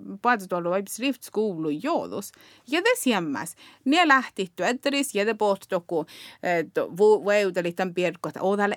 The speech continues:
ekologalla, jos puhtes, pohtsuperku,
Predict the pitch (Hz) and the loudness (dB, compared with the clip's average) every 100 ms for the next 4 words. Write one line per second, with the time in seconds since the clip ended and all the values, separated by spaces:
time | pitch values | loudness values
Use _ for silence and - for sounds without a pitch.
0 | - 214 202 190 190 185 185 185 185 185 | 0 0 0 -2 0 0 -2 -2 2 0
1 | 185 175 233 233 196 170 - 180 175 175 | -2 -6 -2 2 2 0 -2 -2 -2 -6
2 | 170 202 - - 185 190 180 175 185 | -2 -2 -2 -8 -2 0 0 0 -2